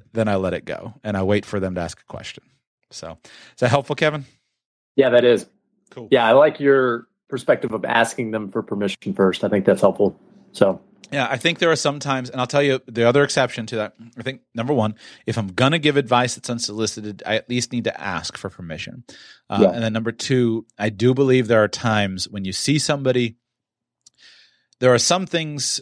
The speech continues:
Speaker 1: you know, with my children, there are some things that I give my child an option, uh, and I try to give them a choice. Would you prefer, prefer to wear the blue jeans or would you prefer to wear the khaki shorts?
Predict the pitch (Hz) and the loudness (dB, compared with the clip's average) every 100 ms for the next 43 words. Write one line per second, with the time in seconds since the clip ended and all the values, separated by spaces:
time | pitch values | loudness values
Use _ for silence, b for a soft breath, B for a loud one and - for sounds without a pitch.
0 | 131 - 131 117 107 113 104 - 87 85 | -10 -2 0 0 0 -2 -2 -4 -6 -8
1 | 76 110 _ 127 123 - 147 135 135 123 | -14 -18 _ 4 6 4 0 0 0 0
2 | 117 110 110 104 110 98 104 - 113 104 | -2 0 2 2 2 0 0 0 2 4
3 | 98 92 101 92 90 87 - - 69 - | 2 0 -8 -4 -2 -2 -4 -8 -8 -16
4 | - 92 80 95 104 92 95 90 92 - | -8 -6 -4 -2 0 0 0 -4 -6 -6
5 | 90 73 - - 87 92 95 92 107 104 | -8 -8 -10 -8 -10 -8 -10 -2 2 2
6 | - 101 - 113 104 101 107 98 110 175 | -2 -10 0 2 2 4 2 4 4 4
7 | 190 196 165 147 143 135 127 135 127 127 | 2 -2 0 -2 -6 -6 -2 0 4 2
8 | 117 113 - 104 - 69 - - | 2 0 0 -4 -6 -10 -12 -14